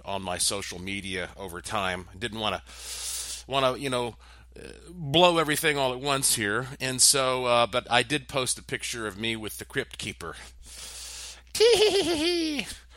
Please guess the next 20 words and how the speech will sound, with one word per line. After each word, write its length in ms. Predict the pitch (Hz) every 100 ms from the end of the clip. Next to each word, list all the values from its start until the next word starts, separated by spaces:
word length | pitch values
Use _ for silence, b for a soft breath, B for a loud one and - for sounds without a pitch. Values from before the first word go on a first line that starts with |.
| B B B B -
That's 360 | - 127 - -
the 180 | - 120
guy 300 | 127 127 113
who 120 | 123
greets 400 | 117 123 110 113
you 100 | 117
when 160 | 107
you 60 | 104
go 220 | 113 113
in 60 | 104
the 80 | 95
door. 400 | 107 98 78 -
He 220 | 110 95 98
rises 480 | 107 113 110 104 104
up 160 | 101
from 120 | 107
his 160 | 92 98
coffin. 500 | - 110 104 92 87 - - - B B B B B B B
So, 480 | - - 135 127 127
um, 500 | 127 120 113 104